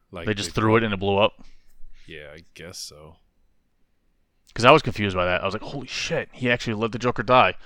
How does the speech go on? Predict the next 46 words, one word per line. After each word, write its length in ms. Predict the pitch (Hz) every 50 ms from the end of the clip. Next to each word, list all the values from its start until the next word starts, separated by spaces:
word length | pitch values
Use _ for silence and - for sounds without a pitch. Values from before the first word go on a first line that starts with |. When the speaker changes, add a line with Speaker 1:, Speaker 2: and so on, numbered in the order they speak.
| - - - - -
Speaker 2:
knowing 300 | 127 120 117 117 120 120
that 60 | 113 107
he 40 |
was 100 | 107 104
gonna 140 | 101 101 98
come 180 | 92 - 98 90
back." 340 | 98 92 85 - - - - - -
But 160 | - 98 92
it 20 | 104
was 100 | 95 -
just 100 | - 98 -
the 40 | -
fact 160 | - 104 101
that 60 | 110
he 60 | 104 101
made 120 | 104 104
the 80 | 101 98
decision 540 | 98 98 - - 113 104 90 87 85 73 - - - - - - - - - - - - - - _ _ -
that 140 | - 92 87
Joker 260 | 107 98 92 - 107
was 120 | 98 95
gonna 160 | 95 98 92
die. 320 | 87 98 92 90 85 85 - - _ _ _ _ _ _ _ - _ _ _ _ _ _ _ _ _ _ _ _ - - - _ _ - -
But 140 | - - 139
that's 160 | 143 120 -
not 100 | 120 98
what 80 | 95
happened. 280 | 90 85 - - - - - - _ _ _ _ _ _ _ _ _ _
He, 380 | - - 107 104 98 98 92 98
he, 240 | - - 127 120 - - - -
he 120 | - 117
knew 160 | 117 117 117 107
the 80 | 101
Joker 260 | 92 113 104 - 110
was 100 | 101 95
gonna 140 | 92 98 95
get 120 | 95 95 92
out 100 | 90 90
of 60 | -
it. 120 | - - - _ _ _ _ _ - _ - - - - - - - - - - - _ _ -
Speaker 1:
When 220 | - 104 107 120
did 120 | 135 151 151
he 60 | 156 139
start 300 | - - 143 127 127 -
referring 420 | 127 101 - - 120 117 113 110
to 120 | 98 87